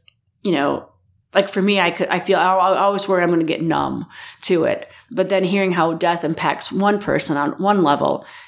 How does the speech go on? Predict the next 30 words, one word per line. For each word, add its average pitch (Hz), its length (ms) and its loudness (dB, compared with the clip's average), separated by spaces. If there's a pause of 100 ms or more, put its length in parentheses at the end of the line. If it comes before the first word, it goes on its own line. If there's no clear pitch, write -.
is 175 100 0
a 180 60 4
good 165 200 0
reminder 151 460 2
of - 120 -6
how 151 200 0
important - 420 -6
life 156 300 -2
is 156 300 0
and 156 80 -4
how, 151 400 0
how 208 220 -6
fragile 170 540 0
and 151 120 0
fleeting 156 440 0
life 156 320 0
really 143 320 0
is. 139 360 -2 (440)
And 220 80 2
I 247 80 2
think 262 220 0
people 220 280 0
have 165 240 -4
been 160 360 2 (320)
stunned 185 680 2
by 180 140 2
some 180 240 2
of 175 100 2
these 170 280 -2
letters 170 500 0